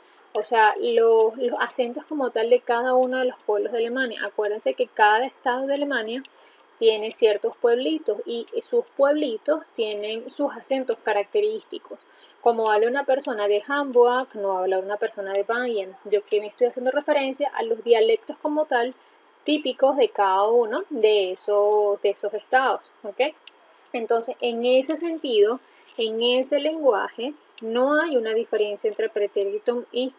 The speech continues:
perfecto, pero es importante que se den cuenta de que no es la forma correcta de escribir. Si tú estás viendo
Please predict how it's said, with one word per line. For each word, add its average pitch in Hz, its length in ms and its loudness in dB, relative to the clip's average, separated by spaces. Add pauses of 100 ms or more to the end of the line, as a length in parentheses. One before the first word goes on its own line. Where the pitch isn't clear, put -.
(180)
perfecto, 196 760 -2 (420)
pero 247 180 6
es 254 60 4
importante 294 580 -4
que 262 140 0
se - 120 -4
den 208 260 0
cuenta 233 360 -2
de 214 160 2
que 208 180 -2
no 220 300 -6
es 247 100 -6
la 262 140 -6
forma 262 400 -2
correcta 208 560 -2
de 196 40 -2
escribir. 196 460 0 (400)
Si - 140 0
tú - 80 -2
estás 202 200 -10
viendo 262 220 -4